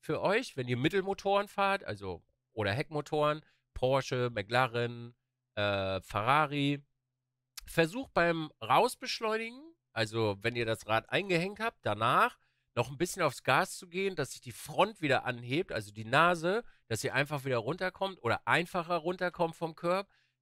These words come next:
dann, äh, passiert euch da in der Regel nicht so viel.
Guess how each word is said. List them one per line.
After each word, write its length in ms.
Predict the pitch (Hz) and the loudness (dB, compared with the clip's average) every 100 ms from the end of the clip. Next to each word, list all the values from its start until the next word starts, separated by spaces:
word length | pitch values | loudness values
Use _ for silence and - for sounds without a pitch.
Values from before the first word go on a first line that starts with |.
| _ | _
dann, 340 | 117 123 143 | 2 2 0
äh, 220 | 143 139 | 0 0
passiert 400 | 127 131 - 160 | 0 -6 -4 -4
euch 160 | 156 143 | -4 -2
da 120 | 135 | -2
in 60 | 131 | -2
der 160 | 131 | -4
Regel 240 | 131 147 135 | -4 -4 -4
nicht 240 | 131 113 | -4 -6
so 380 | 110 107 135 147 | -10 -4 0 0
viel. 500 | - - 127 107 90 | -4 -6 0 0 -2